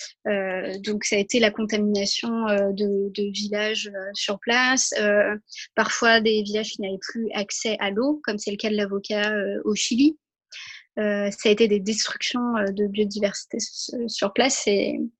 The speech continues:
et, et donc, oui, de nombreux conflits, parce que ces personnes, euh, ne sont pas seulement victimes, mais se,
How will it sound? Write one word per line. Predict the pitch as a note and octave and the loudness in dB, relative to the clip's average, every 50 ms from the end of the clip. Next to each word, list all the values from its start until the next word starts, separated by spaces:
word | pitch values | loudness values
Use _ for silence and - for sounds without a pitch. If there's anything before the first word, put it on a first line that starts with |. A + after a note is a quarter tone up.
| _ - | _ 8
et, | B3 C4 - - B3+ | 8 10 10 8 8
et | A#3 | 10
donc, | C#4+ D#4+ E4 D#4 - | 10 8 8 8 6
oui, | F4 D4+ | 4 4
de | C4 C4 | 4 4
nombreux | B3 B3 B3 A3+ A#3+ B3+ | 2 2 2 2 0 0
conflits, | - C4 B3+ - D#4+ D#4 D4 D4 | 0 -2 0 4 4 4 4 2
parce | A#3 A3+ - | -2 -4 -2
que | - A#3+ A#3 A3+ A3+ A3 A3 A3 G#3+ G#3 G#3 G#3 - - - - _ _ | 0 2 4 6 6 6 6 6 6 4 2 0 -6 -14 -20 -20 _ _
ces | - - - A#3+ G#3 | -12 -8 -8 -8 -2
personnes, | G#3+ A3 G#3+ G#3+ - - B3 B3+ B3 A#3+ A3+ | -2 -2 -2 0 -2 -2 0 0 0 0 0
euh, | G#3 G#3 G3+ G3+ G3 G3+ G#3 | 0 0 -2 -2 -2 0 0
ne | G#3 G3+ | -2 -2
sont | - - A3+ G3+ | -4 -6 -6 -4
pas | - G3+ G3+ G3+ G3+ G3 G3 G3+ G#3 - A3+ G3+ - - - | -2 -2 -2 0 -2 -2 -4 -6 -10 -14 -14 -14 -14 -14 -12
seulement | A3 - - A#3 G#3+ G#3 G#3 G#3 G#3 | -10 -6 -2 0 0 0 2 0 0
victimes, | G#3 G#3+ G#3+ - - - C#4+ C4+ C4 | 0 -2 -4 -2 -2 2 4 4 4
mais | A#3+ G#3+ | 4 2
se, | G#3 - - - | 0 -2 -2 0